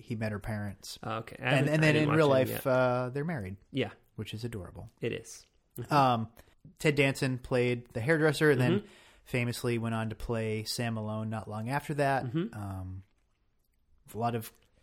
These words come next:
Speaker 1: a lot of
Speaker 2: But,
Speaker 1: behind the
Speaker 2: but
Speaker 1: scenes
Speaker 2: mostly known for playing Becker.
Speaker 1: Obviously. Uh, and, and, uh, if, if you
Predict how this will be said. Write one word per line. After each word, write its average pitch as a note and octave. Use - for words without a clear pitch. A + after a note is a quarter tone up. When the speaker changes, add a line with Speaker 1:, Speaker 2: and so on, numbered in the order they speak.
Speaker 1:
a D#3+
lot E3+
of D#3
Speaker 2:
But, D3+
Speaker 1:
behind D3+
the D3
Speaker 2:
but D#3+
Speaker 1:
scenes F3+
Speaker 2:
mostly G3+
known C#3
for B2
playing A2
Becker. -
Speaker 1:
Obviously. B2
Uh, C3+
and, D#3+
and, D3+
uh, C3+
if, -
if D3
you C3